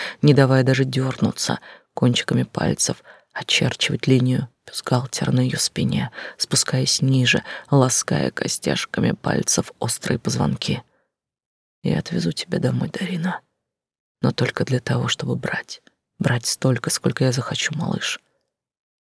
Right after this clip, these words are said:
До тех пор, пока не выбью всю дурь из твоей хорошенькой головы. И если ты так сильно хочешь умереть". Сильнее сжал ладонями её плечи и наклонился к уху.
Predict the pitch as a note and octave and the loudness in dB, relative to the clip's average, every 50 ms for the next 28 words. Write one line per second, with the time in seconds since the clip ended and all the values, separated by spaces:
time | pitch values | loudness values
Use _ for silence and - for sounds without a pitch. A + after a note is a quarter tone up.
0 | _ - - C#3+ C#3 B2 - - C3 B2 - - - - C3 C3 - - - - | _ 0 4 4 4 4 4 0 0 -2 -2 -4 -2 -2 -2 -2 -4 -8 -12 -14
1 | - - - - - - - D#3 C#3+ C#3+ C#3+ C#3 B2+ C3+ C#3+ D3 C3+ C3+ C#3 C3+ | -14 -8 -2 0 2 4 6 8 10 10 10 8 8 6 4 2 2 2 2 2
2 | - - - - - C#3+ C#3 B2+ B2+ A#2 A#2 - - _ _ _ _ _ - A#2+ | 2 0 -2 0 0 0 0 2 2 0 0 -2 -6 _ _ _ _ _ -2 -2
3 | - - - A#2+ B2 A#2+ A#2 - - - B2 C3+ C#3 - - - - C3 - - | 0 2 4 4 4 4 2 0 -2 -2 -2 0 2 2 2 2 2 0 -2 -2
4 | C3+ C3 C#3 C3 B2+ C3 C3 - - - - - - _ _ _ _ _ _ _ | 0 2 4 2 2 0 -2 -2 -2 -4 -4 -6 -10 _ _ _ _ _ _ _
5 | _ _ _ _ _ _ _ _ _ _ _ _ _ - D3 - - - - - | _ _ _ _ _ _ _ _ _ _ _ _ _ 0 0 0 2 0 0 0
6 | - - - - - - - - - - - C3+ B2+ A#2+ A#2+ A2+ A#2 B2 - - | 0 -2 -2 -4 -4 -4 -2 -2 -2 0 2 2 4 4 4 2 2 0 -2 -4
7 | - - - - - - - - - B2+ B2+ B2+ B2 B2 A#2+ - - - - - | -6 -6 -4 -4 -4 -4 -6 -4 -2 -2 0 0 0 0 0 0 -2 -2 -4 -6
8 | - - - - _ _ _ _ _ _ _ _ _ _ _ _ _ _ _ _ | -10 -12 -12 -14 _ _ _ _ _ _ _ _ _ _ _ _ _ _ _ _
9 | _ - - - - C#3 B2+ B2 B2 B2+ B2+ B2+ B2 A#2 A#2+ A#2+ B2+ C#3 - - | _ 0 2 4 6 6 6 6 6 6 6 6 4 4 2 0 0 0 0 -2
10 | - - - - C3 B2+ C3 C3 C3 B2+ B2+ B2+ B2 A#2 - C#3 C3+ C3 B2 - | -2 -2 0 0 2 2 2 2 2 2 0 0 -2 -2 0 2 2 2 2 0
11 | - - - - C3 B2 A#2+ - C3 B2 B2 B2 B2 - - - - - - A#2+ | -2 0 2 4 4 4 4 4 4 4 4 4 2 2 0 -2 -2 -2 -2 -2
12 | A2 - - - - - | -2 -2 -4 -8 -8 -8